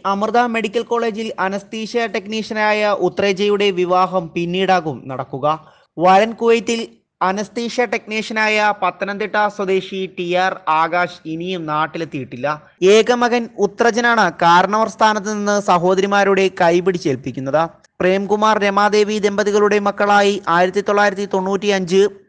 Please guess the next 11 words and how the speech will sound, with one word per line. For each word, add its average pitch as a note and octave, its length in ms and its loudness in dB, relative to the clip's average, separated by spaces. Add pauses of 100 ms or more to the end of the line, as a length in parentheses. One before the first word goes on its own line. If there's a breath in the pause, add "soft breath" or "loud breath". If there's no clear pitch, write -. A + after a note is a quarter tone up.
(220 soft breath)
വൃശ്ചിക F#3+ 340 2 (100)
മാസത്തിലെ G#3+ 460 0 (140)
നവംബർ F#3+ 480 2
പതിനെട്ടിനാണ് G3+ 560 2 (240)
ഉത്രം F#3+ 320 0
നാളിൽ F3+ 240 4 (500 soft breath)
നിമിഷങ്ങളുടെ G3+ 600 0
വ്യത്യാസത്തിൽ G3 540 0 (260)
അഞ്ചു E3+ 360 -2
മക്കളും F3 300 -2 (120)
പിറന്നത്. C#3 380 0